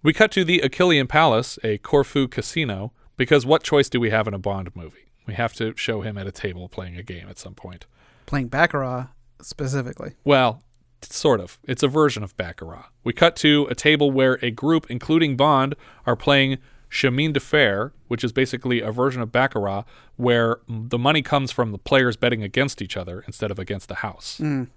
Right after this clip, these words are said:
Speaker 1: Bond is acting as the banker and wagers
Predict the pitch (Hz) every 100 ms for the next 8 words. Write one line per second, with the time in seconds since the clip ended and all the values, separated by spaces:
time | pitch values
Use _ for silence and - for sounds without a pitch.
0 | _ _ _ _ _ 147 175 156 156 143
1 | 123 127 135 127 123 120 110 110 131 143
2 | 101 104 _ _ _ 117 107 120 123 120